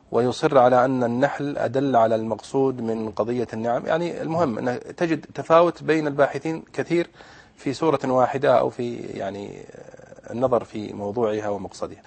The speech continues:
ينبت لكم به الزرع والزيتون والنخيل والأعناب ومن كل الثمرات إن في ذلك لآية لقوم يتفكرون. يستطيع ال-، الناظر في القرآن الكريم أن يحدد،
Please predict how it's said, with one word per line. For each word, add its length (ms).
ينبت 400
لكم 320
به 140
الزرع 440
والزيتون 720
والنخيل 680
والأعناب 640
ومن 280
كل 220
الثمرات 500
إن 120
في 120
ذلك 360
لآية 480
لقوم 540
يتفكرون. 680
يستطيع 540
ال-، 200
الناظر 380
في 60
القرآن 320
الكريم 380
أن 240
يحدد، 680